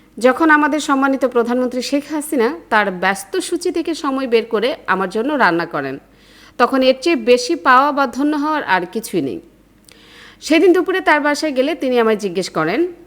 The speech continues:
"আমার প্রিয় খাবার কী কী?" তখন তিনি বলেন, সেটা তিনি নিজ হাতে রান্না করে আমার জন্য পাঠিয়ে দেবেন।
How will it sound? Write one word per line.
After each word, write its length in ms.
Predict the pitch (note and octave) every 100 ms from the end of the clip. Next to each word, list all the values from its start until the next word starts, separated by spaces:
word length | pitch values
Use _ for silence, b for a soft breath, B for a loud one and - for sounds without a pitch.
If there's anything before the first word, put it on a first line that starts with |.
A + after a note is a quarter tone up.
| _ -
"আমার 220 | G#3 G#3+ G3+ -
প্রিয় 200 | D#4+ C#4
খাবার 280 | F#3 E3 D#3+
কী 80 | E3+ -
কী?" 100 | - - _ _
তখন 300 | A3 - D#4
তিনি 180 | E4 E4
বলেন, 420 | C#4+ B3 D#4 E4
সেটা 340 | - C#4 D4+
তিনি 300 | D#4 C#4 E4
নিজ 240 | C#4+ A#3+ A#3+
হাতে 240 | B3+ D4+
রান্না 280 | B3+ G#3+ A3+
করে 220 | A3+ D4+
আমার 240 | A#3+ F#3+
জন্য 220 | F#3 A3+ B3+
পাঠিয়ে 360 | B3+ B3+ F#3+
দেবেন। 280 | D3 A2+ C#2+